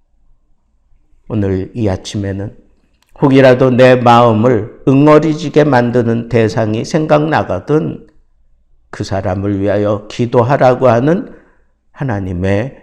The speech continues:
깨달음을 주신 거라고 생각하고 그 사람을 위해서, 그 문제를 위해서 하나님 앞에 욥처럼 정말 최선을 다해서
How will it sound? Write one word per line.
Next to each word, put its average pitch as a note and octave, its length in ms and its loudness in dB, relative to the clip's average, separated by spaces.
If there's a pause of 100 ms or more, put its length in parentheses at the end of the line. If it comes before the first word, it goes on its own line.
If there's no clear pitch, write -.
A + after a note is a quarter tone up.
(220)
깨달음을 A2 920 -4 (300)
주신 G2+ 400 -8
거라고 F#2+ 400 -6
생각하고 C3 960 -8 (640)
그 G#2+ 200 -6
사람을 G2+ 580 -4
위해서, F#2 500 -10 (800)
그 - 120 -2
문제를 C3+ 800 4
위해서 F2+ 480 -10 (680)
하나님 G2 460 -8
앞에 G2 540 -6 (400)
욥처럼 A2 640 -4 (880)
정말 G2 640 -6 (640)
최선을 F#3+ 680 -6
다해서 G2 600 -8